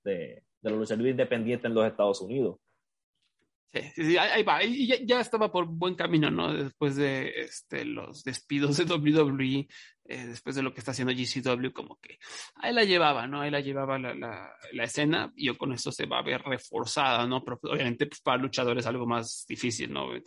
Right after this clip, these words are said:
Speaker 2: Supongo que va a ser, no van a ser los mismos ingresos, o,
Speaker 1: Ujú.
Speaker 2: o no va a ser, a lo mejor, tanta seguridad, ¿no? Eh, ¿qué te parece, eh, si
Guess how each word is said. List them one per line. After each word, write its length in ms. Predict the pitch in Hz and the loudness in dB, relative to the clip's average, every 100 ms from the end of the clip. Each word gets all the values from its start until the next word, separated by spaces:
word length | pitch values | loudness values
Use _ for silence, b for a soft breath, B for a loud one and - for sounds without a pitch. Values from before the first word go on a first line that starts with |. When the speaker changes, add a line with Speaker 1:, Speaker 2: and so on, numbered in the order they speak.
| - 139 | -12 -10
Speaker 2:
Supongo 260 | 143 147 131 | -4 0 2
que 60 | 135 | 4
va 60 | |
a 20 | 127 | 4
ser, 120 | 123 120 - _ _ _ - | 2 0 -6 _ _ _ 0
no 200 | 135 135 | 4 6
van 140 | 135 | 6
a 80 | 127 | 4
ser 160 | 131 | 2
los 160 | 127 117 | 0 -2
mismos 260 | 117 120 131 | -2 -2 0
ingresos, 600 | 131 160 147 160 - B B B B B _ | 2 2 2 -2 -6 B B B B B _
o, 340 | - 120 107 110 | 0 2 2 2
Speaker 1:
Ujú. 340 | 127 127 113 - | 0 0 -2 -2
Speaker 2:
o 120 | 127 | 0
no 100 | 135 | 4
va 80 | 139 | 4
a 60 | 131 | 6
ser, 240 | 151 135 | 4 4
a 40 | |
lo 60 | 127 | 0
mejor, 240 | 127 139 | -2 -4
tanta 300 | 143 135 139 | 0 0 2
seguridad, 600 | 131 135 127 127 123 110 117 | 0 0 0 0 0 -2 0
¿no? 280 | 123 165 - B B B - | 0 -2 -8 B B B -8
Eh, 300 | - 127 143 | -2 2 2
¿qué 80 | 185 | 2
te 100 | 160 | 0
parece, 540 | 196 185 175 208 202 - | 2 4 6 6 4 0
eh, 160 | 160 | 0
si 500 | 151 156 131 117 - | 0 -2 -2 -4 -10